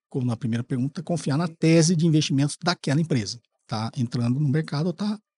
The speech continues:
há pouco tempo no mercado. É, então, a projeção que você faz, você usa o passado, né, pra te dar, pelo menos, uma base de qual a capacidade que essa empresa tem de gerar caixa.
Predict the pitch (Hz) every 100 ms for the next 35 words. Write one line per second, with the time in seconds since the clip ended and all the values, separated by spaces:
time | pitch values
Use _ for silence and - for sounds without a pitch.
0 | _ _ 175 - 180 - - 143 151 160
1 | 147 - - _ _ _ _ _ _ _
2 | _ _ _ - 120 113 113 143 - 170
3 | 190 - 226 240 220 - 170 160 175 160
4 | 160 170 202 175 185 311 262 - 185 -
5 | 143 147 185 220 _ _ _ _ - 143
6 | - 165 - 220 131 143 156 - 170 202
7 | 156 160 214 214 147 156 156 143 131 139
8 | 180 180 _ _ - 160 - 160 190 185
9 | 175 165 139 127 131 123 139 170 143 147
10 | 151 165 156 156 185 131 95 -